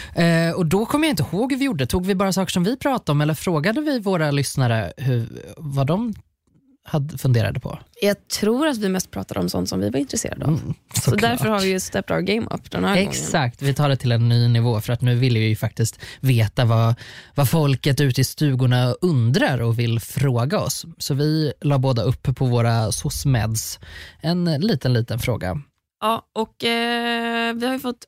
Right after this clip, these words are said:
Speaker 2: väldigt mycket svar. Eller jag har fått väldigt mycket svar. Jag
Speaker 1: Ja.
Speaker 2: tror du också har fått det.
Speaker 1: Jag också. Väldigt mycket liknande.
Speaker 2: Mm.
Speaker 1: Mm.
Speaker 2: Så ska vi, ska vi liksom, alla är ju anonyma såklart. Jag tänker, vi läser ju inte namnet på någon,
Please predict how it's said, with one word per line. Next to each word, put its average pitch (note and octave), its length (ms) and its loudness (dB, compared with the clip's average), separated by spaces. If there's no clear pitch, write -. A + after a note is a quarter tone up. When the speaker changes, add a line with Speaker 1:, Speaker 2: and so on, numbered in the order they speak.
Speaker 2:
väldigt A#3+ 240 0
mycket F4 160 -2
svar. - 280 -2
Eller A#3 140 0
jag C4+ 120 -2
har E4 80 -4
fått G#3 180 -4
väldigt F3+ 140 -2
mycket - 140 -6
svar. - 240 -12
Jag - 80 -6
Speaker 1:
Ja. - 40 2
Speaker 2:
tror A3+ 100 0
du A3 80 2
också C#4 220 -4
har C#4+ 40 -4
fått - 140 -6
det. - 140 -8
Speaker 1:
Jag C#4 160 2
också. A#3 380 0
Väldigt F#3+ 400 0
mycket A#3+ 220 -2
liknande. C#3+ 440 0
Speaker 2:
Mm. C#4 160 0
Speaker 1:
Mm. D#3+ 160 2
Speaker 2:
Så C4 480 -2
ska - 200 -6
vi, C#4 220 -4
ska - 160 -6
vi C#4 80 -6
liksom, C#4+ 260 -6
alla D#4+ 220 0
är D#4 40 -2
ju C#4 60 -2
anonyma F#3+ 480 -2
såklart. F3 240 -4
Jag G3 80 -2
tänker, G#3+ 180 -4
vi G#3+ 80 -8
läser F#3+ 280 -4
ju F#3 60 -2
inte F#3 120 -8
namnet - 340 -8
på - 60 -10
någon, - 300 -6